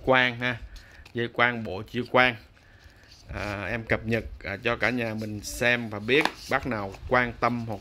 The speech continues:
có nhu cầu xin cứ liên hệ trực tiếp theo số điện thoại ở bên dưới giúp em. Em ship hàng toàn quốc ạ. Các bác chuyển khoản đủ thì em sẽ bao ship cho mình.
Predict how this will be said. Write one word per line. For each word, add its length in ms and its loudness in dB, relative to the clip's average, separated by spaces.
có 120 -4
nhu 180 -4
cầu 320 -2
xin 240 -8
cứ 160 -6
liên 180 -6
hệ 80 -10
trực 160 -10
tiếp 140 -6
theo 160 -6
số 180 -8
điện 200 -10
thoại 240 -10
ở 60 -12
bên 200 -10
dưới 200 -6
giúp 100 -6
em. 200 4
Em 160 -4
ship 180 -6
hàng 240 -2
toàn 220 0
quốc 140 2
ạ. 120 4
Các 140 -4
bác 220 -2
chuyển 200 -4
khoản 260 -8
đủ 320 -6
thì 100 -2
em 140 -2
sẽ 140 -12
bao 160 -8
ship 240 -10
cho 80 -2
mình. 160 -2